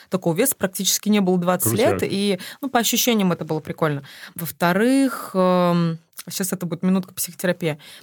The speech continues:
Speaker 1: Я не могла, м, для меня, знаешь, что было щас вот странная очень будет мысль? М, мне какое-то время было очень сложно в целом, а, не только принимать свои успехи, но и любовь какую-то ко мне вообще, ну, там, от каких-то незнакомых людей.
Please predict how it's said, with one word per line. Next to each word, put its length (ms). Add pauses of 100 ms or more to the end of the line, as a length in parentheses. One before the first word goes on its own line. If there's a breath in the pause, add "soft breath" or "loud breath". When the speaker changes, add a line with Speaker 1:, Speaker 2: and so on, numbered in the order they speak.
(140 loud breath)
Speaker 1:
Я 420
не 100
могла, 640
м, 320 (160)
для 120
меня, 200
знаешь, 180
что 140
было 160
щас 200
вот 200
странная 460
очень 260
будет 220
мысль? 340 (360 loud breath)
М, 520
мне 260
какое-то 320
время 240
было 180
очень 180
сложно 680
в 220
целом, 480
а, 160
не 80
только 220
принимать 340
свои 180
успехи, 440
но 180
и 60
любовь 340
какую-то 320
ко 140
мне 320
вообще, 460
ну, 120
там, 220
от 80
каких-то 240
незнакомых 500
людей. 280